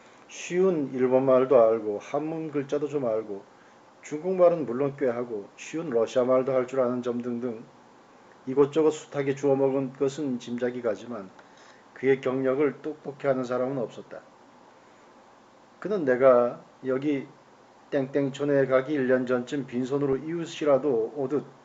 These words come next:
후다닥 땡땡촌에 나타났다 한다. 생김생김으로 보아서 얼굴이 쥐와 같고 날카로운 이빨이 있으며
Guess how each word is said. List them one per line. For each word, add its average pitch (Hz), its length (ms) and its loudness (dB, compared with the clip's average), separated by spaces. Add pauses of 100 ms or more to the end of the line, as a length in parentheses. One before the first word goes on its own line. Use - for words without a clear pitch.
후다닥 143 440 2 (1000)
땡땡촌에 135 540 -2
나타났다 127 520 0
한다. 120 280 -8 (960)
생김생김으로 139 1080 -2
보아서 131 400 4
얼굴이 120 540 -4
쥐와 120 300 -2
같고 110 460 -2 (500)
날카로운 127 580 2
이빨이 117 280 0
있으며 101 380 -12